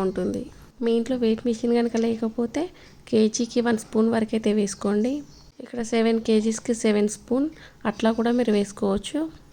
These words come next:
ఇలా చెప్తే వెయిట్ మెషిన్ లేని వాళ్ళు కూడా ఈజీగా అర్థమవుతుంది.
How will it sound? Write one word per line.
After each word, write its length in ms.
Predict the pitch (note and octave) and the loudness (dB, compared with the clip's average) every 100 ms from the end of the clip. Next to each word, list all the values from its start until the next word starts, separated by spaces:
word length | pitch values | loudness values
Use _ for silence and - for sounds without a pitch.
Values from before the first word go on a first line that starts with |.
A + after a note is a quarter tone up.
| - - _ B3 | -20 -20 _ -6
ఇలా 140 | A#3 A3+ | -2 0
చెప్తే 260 | A#3 A3+ B3+ A3+ | -2 -2 0 2
వెయిట్ 180 | G#3+ A3 | 2 2
మెషిన్ 280 | A3+ A#3 A3+ | 2 2 2
లేని 180 | A3 G#3+ | 4 4
వాళ్ళు 180 | G#3+ A3 A3 | 4 2 0
కూడా 180 | A#3+ D4 D#4+ - - - G#3 | -2 -2 -6 -18 -18 0 2
ఈజీగా 300 | G#3 G#3+ G#3+ G3+ | 4 4 4 2
అర్థమవుతుంది. 680 | G3 F#3+ F#3 F#3 F3+ E3+ | 0 0 0 0 0 0